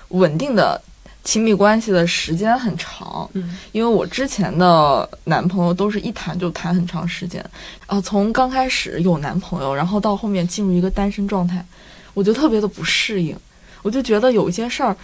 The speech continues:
Speaker 1: 以前旁边都会有个人儿，然后陪你做这个，陪你做那个。
Speaker 2: 任打任骂。嗯。
Speaker 1: 对，然后就是一下子你身边没有这个人儿了，然后你现在开始去找朋友，但是你很有可能有些事儿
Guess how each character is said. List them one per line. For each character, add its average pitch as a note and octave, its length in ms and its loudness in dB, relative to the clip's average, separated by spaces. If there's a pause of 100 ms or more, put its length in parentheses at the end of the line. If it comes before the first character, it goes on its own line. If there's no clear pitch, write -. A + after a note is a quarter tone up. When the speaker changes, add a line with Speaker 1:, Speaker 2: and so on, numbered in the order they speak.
(220)
Speaker 1:
以 F#3+ 140 2
前 F3+ 240 0
旁 - 180 -4
边 A#3+ 140 -4
都 B3+ 80 2
会 C4 140 -2
有 E3+ 100 -2
个 F3+ 120 2
人 E3 140 -2
儿， D#3+ 220 -4 (400)
然 - 140 -10
后 G3 80 -4
陪 F#3+ 160 -4
你 G#3 140 0
做 G3+ 180 0
这 A3+ 180 -2
个， F3 80 0
陪 G3 140 -2
你 B3+ 180 4
做 F#3+ 120 2
那 G#3+ 60 0
个。 A#3 40 -2
Speaker 2:
任 G#3+ 80 0
打 - 0 -
任 F#3+ 120 2
骂。 E3 220 -2 (220)
嗯。 F#3 160 -6
Speaker 1:
对， G#3 340 0
然 G3+ 140 0
后 D4 100 -6
就 D#4 140 -2
是 D4+ 160 -4 (240)
一 C4 140 -4
下 D4+ 200 -6
子 A#3+ 140 -4
你 G3+ 140 2
身 B3 160 -8
边 C4 120 -2
没 B3 120 -4
有 C4+ 100 -2
这 G#3+ 100 -2
个 G3+ 80 0
人 F3 140 0
儿 D#3 80 -10
了， D3+ 180 -8
然 G3 100 -2
后 A3+ 100 -2
你 G3+ 80 0
现 A#3 100 -6
在 A3+ 120 -2
开 A#3 140 -4
始 F#3 240 -4
去 G#3 140 -6
找 E3 160 -2
朋 F3 240 -8
友， - 160 -10
但 D4+ 120 -4
是 C4 140 -2 (500)
你 G#3+ 120 -2
很 A#3+ 140 -2
有 C4 100 0
可 B3+ 80 -2
能 G#3+ 100 0
有 F#3+ 120 2
些 A3 180 -4
事 A#3+ 100 -6
儿 A3 140 0